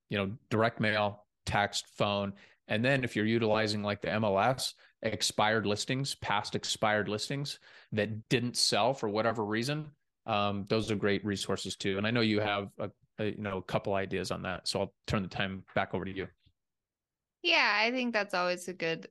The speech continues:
Speaker 2: a good start is having your real estate agent, uh, pull all the expired listings for you, um,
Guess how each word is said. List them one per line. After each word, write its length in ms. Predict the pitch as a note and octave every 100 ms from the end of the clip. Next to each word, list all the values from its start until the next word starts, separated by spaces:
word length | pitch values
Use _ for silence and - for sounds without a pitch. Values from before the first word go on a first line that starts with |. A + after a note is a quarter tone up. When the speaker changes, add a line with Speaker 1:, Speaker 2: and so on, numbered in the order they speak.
| -
Speaker 2:
a 160 | - F3+
good 260 | F3 E3
start 520 | - - E3 D#3 E3+ F3
is 200 | F3 E3+
having 520 | F3 E3 E3+ E3 E3
your 380 | E3+ E3 D#3+ D#3+
real 160 | E3
estate 340 | D#3+ E3 D#3+ E3
agent, 600 | E3 - E3+ E3 D#3+ - -
uh, 220 | E3 D#3+
pull 600 | - F#3 E3+ E3 E3 E3+ - - - -
all 180 | F3 F3
the 140 | E3+
expired 500 | D#3+ - E3+ E3+ E3
listings 500 | E3+ - F3+ F#3 F#3+ -
for 160 | F#3
you, 420 | F#3+ F#3+ F#3+ G#3 - -
um, 460 | F3 E3+ F3 E3+